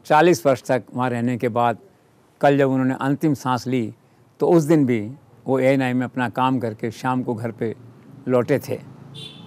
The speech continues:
उनका योगदान इंडस्ट्री में इतना है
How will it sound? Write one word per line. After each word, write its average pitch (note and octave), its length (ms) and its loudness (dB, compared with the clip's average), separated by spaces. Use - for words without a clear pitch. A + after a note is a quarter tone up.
उनका D3 460 8
योगदान D#3 440 4
इंडस्ट्री C#3+ 400 2
में B2+ 300 -2
इतना F3+ 320 2
है A#2+ 300 -4